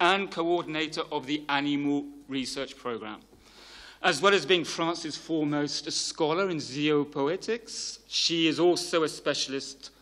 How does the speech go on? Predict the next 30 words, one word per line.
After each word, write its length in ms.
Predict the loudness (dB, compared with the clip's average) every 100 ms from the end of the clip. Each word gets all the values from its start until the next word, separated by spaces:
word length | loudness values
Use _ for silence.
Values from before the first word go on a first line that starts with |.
| _
of 120 | -8
Marcel 460 | -6 -8 -10 -12 -14 -8
Proust 400 | -6 -6 -8 -14 -20 -20 -20 -6
and 240 | -4 -2
has 320 | 0 0 0
devoted 460 | 0 2 2 0 -4
several 320 | -2 -2 -2
studies 640 | -4 -4 -4 -4 -6 -8 -14 -20 -20 -20 -20 -10
to 380 | -4 -2 -2 -4 -6
In 160 | -6 -4
Remembrance 540 | -2 -2 -2 -6 -8
of 100 | -14
Time 360 | -10 -10 -8 -8
Past, 520 | -4 -4 -4 -12 -20 -20
one 180 | -8 -4
of 140 | -4 -4
which 260 | -8 -8 -16
analyzes 540 | -14 -12 -12 -14 -16
the 100 | -18
use 300 | -18 -18 -16
made 160 | -16 -16
of 60 | -20 _ -12
Proust 340 | -8 -8 -12 -18 -10
by 240 | -6 -4 -4 -6
philosophers 420 | -10 -12 -10 -14
such 200 | -12 -16
as 60 | -18
Sartre, 400 | -10 -8 -8 -12
Merleau-Ponty, 720 | -12 -14 -14 -12 -10 -8 -10 -12 -20 -20 _
Barthes, 380 | -6 -6 -12